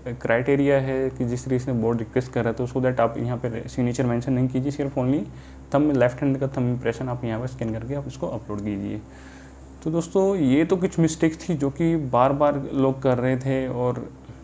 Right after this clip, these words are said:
बार बार मैं उनको सजेस्ट, सजेस्ट कर रहा था। तो देखा जाए दोस्तों, जो, जो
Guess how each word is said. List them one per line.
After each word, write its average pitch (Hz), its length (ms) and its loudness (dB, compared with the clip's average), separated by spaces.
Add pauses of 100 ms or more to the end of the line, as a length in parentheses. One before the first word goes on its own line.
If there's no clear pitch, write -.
(1200)
बार 127 200 6
बार 139 180 6
मैं 139 180 2
उनको 139 200 2
सजेस्ट, 131 360 2
सजेस्ट 131 380 2
कर 127 140 4
रहा 123 120 4
था। 113 320 -2 (800)
तो 156 340 2 (180)
देखा 143 300 2
जाए 127 160 0
दोस्तों, 156 600 0 (1800)
जो, 131 200 2
जो 151 340 4